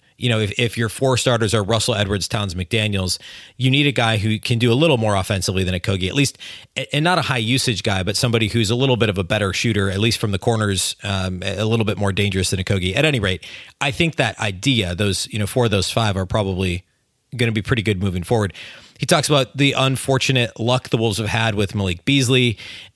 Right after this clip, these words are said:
uh, and his suspension and injuries, as well as the Russell Beasley, Towns, Edwards four-man quartet, logging just f-, thirteen minutes this season, which is crazy. Um, I, I know that Wolves fans know that. I'm well aware of it. But still, when you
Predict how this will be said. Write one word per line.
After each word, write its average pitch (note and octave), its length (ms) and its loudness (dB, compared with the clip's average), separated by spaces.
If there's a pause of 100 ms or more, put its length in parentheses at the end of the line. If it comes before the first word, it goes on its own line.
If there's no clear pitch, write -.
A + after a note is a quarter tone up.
uh, G#2 240 0
and G#2+ 100 -2
his B2+ 160 2
suspension A#2 520 0
and A2 100 -2
injuries, A2 380 2
as F2+ 120 -2
well G#2+ 220 0
as G2+ 240 2 (100)
the G2+ 260 0
Russell G#2 300 0
Beasley, G2 300 0
Towns, G2+ 340 -6
Edwards G#2+ 380 -2
four-man A2+ 480 0
quartet, A#2 500 -2 (640)
logging A#2 380 0
just G#2 160 -2 (120)
f-, - 80 -12
thirteen D3+ 640 0
minutes A2 360 0 (100)
this G#2 200 0
season, F#2 340 0
which F#2 200 -2
is - 80 -2
crazy. C#3+ 640 -2 (240)
Um, G2+ 240 0
I, G#2+ 180 -2
I A2+ 80 0
know A2+ 160 2
that G#2+ 300 0
Wolves A2+ 240 -2
fans G#2 260 -2
know C3 140 2
that. A#2+ 240 2
I'm A#2+ 160 0
well A2+ 160 2
aware G#2 180 2
of F#2+ 80 -2
it. F#2+ 140 -2
But A2 120 0
still, F#2 280 0
when G#2 160 0
you G2 180 0